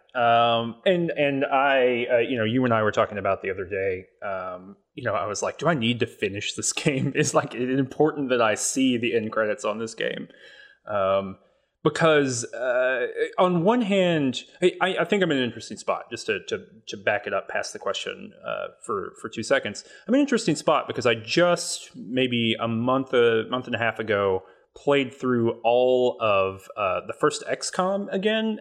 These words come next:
and then at the same time I was playing through all of the Gears of War, or the original trilogy of Gears of War. So I'm, like, in this really weird spot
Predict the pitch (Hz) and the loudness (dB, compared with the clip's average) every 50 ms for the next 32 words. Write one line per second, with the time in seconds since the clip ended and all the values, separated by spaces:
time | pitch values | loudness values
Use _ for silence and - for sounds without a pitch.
0 | - - 135 139 131 123 180 220 240 220 185 - - 139 - 160 156 147 - 160 | -4 -2 0 0 2 4 4 4 4 4 2 0 -2 -2 -2 -2 -2 0 0 0
1 | 160 151 123 117 110 107 - - 135 123 123 113 - 117 110 104 110 117 123 127 | 0 2 2 0 0 -2 -2 0 0 0 0 -2 -2 -2 0 2 4 4 4 4
2 | 123 107 101 113 98 95 110 123 131 127 117 110 104 - - - - - 120 107 | 2 0 -4 -6 -8 -4 -2 0 2 2 2 2 0 -4 -6 -10 -8 -8 -8 -4
3 | 98 110 135 143 135 123 117 104 95 117 - - 123 117 104 113 110 113 131 135 | 0 2 4 4 6 4 4 2 0 -4 -4 -4 -2 0 2 2 2 2 2 0
4 | 135 123 107 - - 170 175 143 113 98 95 90 87 - 104 101 95 - 101 92 | 0 -2 -4 -2 0 2 2 2 0 -2 -4 -6 -4 -4 -4 -4 -4 -4 -4 -2
5 | 107 120 101 87 - - 160 185 233 262 254 - 208 175 139 110 - - 196 185 | 0 0 0 0 0 0 2 2 2 2 0 0 0 -2 -2 -2 -2 -2 -2 0
6 | 151 131 120 107 104 - - - 98 92 73 60 52 - | 0 0 -2 -2 -4 -4 -2 0 0 2 2 0 -2 -4